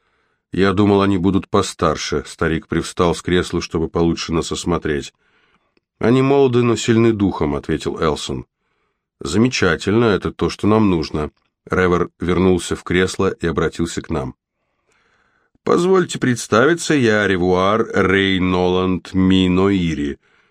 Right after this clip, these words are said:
но все обычно зовут меня господин Ревер». «Это не совсем правильно, но я не обижаюсь. Для вас же я просто Ревер.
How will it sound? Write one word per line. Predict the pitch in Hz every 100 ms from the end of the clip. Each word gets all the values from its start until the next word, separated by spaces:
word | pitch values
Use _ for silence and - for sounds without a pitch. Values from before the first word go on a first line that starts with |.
| _ _ _
но | 92 92 92 90
все | - 117
обычно | 98 92 - 87
зовут | 85 85 82
меня | 85 82
господин | 73 - 85 85 85 85
Ревер». | 87 85 73 69 - _ _ _ _ - _ _ _ _ _ _ _
«Это | 123 135 - 135 127 123 120
не | 117
совсем | 127 107 123 113
правильно, | 117 135 135 120 120
но | 110 107
я | 98 98 92
не | 85
обижаюсь. | 78 82 82 113 139 143 - -
Для | 95 110
вас | 185 156
же | 95
я | 90 85
просто | 80 - 80 - 110 107 -
Ревер. | 107 110 107 101